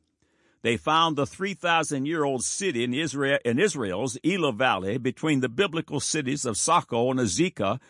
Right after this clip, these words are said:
on the border between Philistia and Judah, according to Jewish News Service. The site, referenced in First Samuel seventeen one and two,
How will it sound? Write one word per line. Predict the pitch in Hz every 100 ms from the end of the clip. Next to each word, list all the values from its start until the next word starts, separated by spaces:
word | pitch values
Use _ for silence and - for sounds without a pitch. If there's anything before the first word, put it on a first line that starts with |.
| _ _
on | - 135
the | 127
border | 104 214 185 143
between | 143 - 147 135
Philistia | 117 151 202 - 180 170
and | 151 139
Judah, | 87 190 160 120 127
according | - 151 151 147
to | 147
Jewish | 101 143 151 139
News | 135 135 -
Service. | 185 170 78 - - _ _ _ _ _ _
The | -
site, | 85 113 127 -
referenced | 80 110 143 110 107 -
in | 101 92
First | - 135 104 -
Samuel | 123 117 101
seventeen | 87 131 120 107 107 110 101
one | 117 107
and | 92
two, | - 208 185